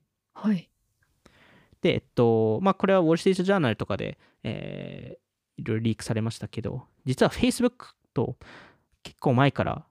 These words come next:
Speaker 2: 話していて、
Speaker 1: ほう。
Speaker 2: Facebookの広告売上一部くださいって言ってるんですよ。
Speaker 1: どういう座組ですか？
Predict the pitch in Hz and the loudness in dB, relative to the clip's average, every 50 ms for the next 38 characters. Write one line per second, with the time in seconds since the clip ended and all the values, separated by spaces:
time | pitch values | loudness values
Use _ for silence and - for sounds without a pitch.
0 | _ _ _ _ - - 135 127 131 - - - - - - - 107 113 - _ | _ _ _ _ -2 0 2 2 2 0 -4 -8 -10 -10 -8 -8 -8 -8 -8 _
1 | _ _ _ _ _ _ _ _ _ _ _ - 262 226 220 214 208 208 220 254 | _ _ _ _ _ _ _ _ _ _ _ 4 4 6 6 6 4 2 0 -4
2 | - _ _ _ _ _ - - 202 220 - - 226 - - _ - - 98 - | -8 _ _ _ _ _ 2 4 4 4 4 2 2 0 2 _ 0 0 0 0
3 | - - 185 - - 180 - 196 185 165 123 104 98 92 113 - - - 120 - | 4 4 4 4 4 2 4 6 6 6 6 4 2 0 -2 -2 0 -2 -2 -2
4 | - - 147 143 - 156 113 - - 151 - - _ - - - - - - 131 | 2 2 2 4 4 2 0 0 -6 -14 -14 -12 _ -16 -16 -14 -16 -12 -12 -14
5 | 135 - _ _ _ _ _ _ _ _ _ _ _ _ _ _ _ _ _ _ | -14 -14 _ _ _ _ _ _ _ _ _ _ _ _ _ _ _ _ _ _
6 | _ _ _ _ _ _ _ _ _ _ _ _ _ _ _ _ _ _ - 240 | _ _ _ _ _ _ _ _ _ _ _ _ _ _ _ _ _ _ -2 2
7 | 254 285 320 302 294 294 294 294 277 269 277 254 262 277 269 262 247 220 254 - | 4 4 6 6 6 6 6 6 6 8 6 8 6 6 4 6 4 4 2 0
8 | - - | -4 -8